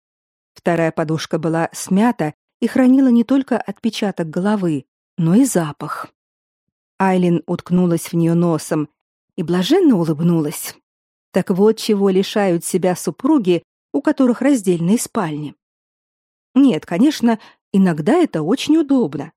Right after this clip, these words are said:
особенно во время нездоровья, беременности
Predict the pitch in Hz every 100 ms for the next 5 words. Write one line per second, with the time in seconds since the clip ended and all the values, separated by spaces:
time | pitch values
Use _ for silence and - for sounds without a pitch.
0 | _ _ _ - 190 349 285 233 180 165
1 | 196 190 196 - 214 160 165 156 175 170
2 | 170 160 - - 226 185 175 175 170 160
3 | - 151